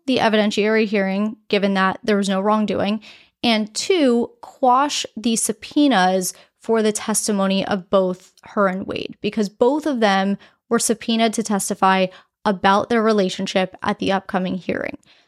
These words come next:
So the hearing on Monday was regarding Willis's request, but ultimately the judge allowed the hearing to go forward, so it still will take place on Thursday,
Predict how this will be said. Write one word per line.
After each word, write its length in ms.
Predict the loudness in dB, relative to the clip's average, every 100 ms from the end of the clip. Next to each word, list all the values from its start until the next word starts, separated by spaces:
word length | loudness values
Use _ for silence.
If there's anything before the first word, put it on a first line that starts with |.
| _
So 160 | -4 -2
the 100 | -2
hearing 440 | -2 0 0 0
on 340 | 2 0 -2 -4
Monday 800 | -2 2 2 2 0 -2 -4 -8 -20 _
was 260 | -2 -2 -2
regarding 480 | -2 0 2 0 0
Willis's 480 | 0 0 0 -2 -2
request, 720 | -6 -6 -8 -8 -8 -12 -12 _ _ _
but 200 | -2 -2 0
ultimately 640 | 0 2 0 -2 -2 -2
the 140 | 0
judge 260 | 2 2 2 -2
allowed 640 | -2 -2 0 2 2 0
the 80 | -4
hearing 320 | -4 -2 -2
to 100 | -2
go 140 | -2
forward, 400 | -2 -4 -4 -4
so 100 | -6
it 120 | -8 -6
still 320 | -2 0 2
will 180 | 0 0
take 220 | -4 -2
place 200 | -4 -2
on 140 | -2
Thursday, 460 | 0 2 2 2